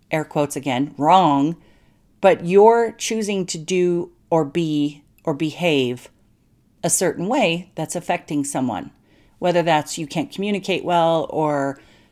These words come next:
you're not as helpful as you should be, whatever. So we're, I'm gonna bring to the table today five things to ask yourself. And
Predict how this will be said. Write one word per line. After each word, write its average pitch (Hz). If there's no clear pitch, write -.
you're -
not 170
as 147
helpful 208
as 190
you 180
should 170
be, 165
whatever. 165
So 180
we're, 196
I'm 185
gonna 220
bring 175
to 214
the 185
table 175
today 135
five 160
things 147
to -
ask 147
yourself. -
And 165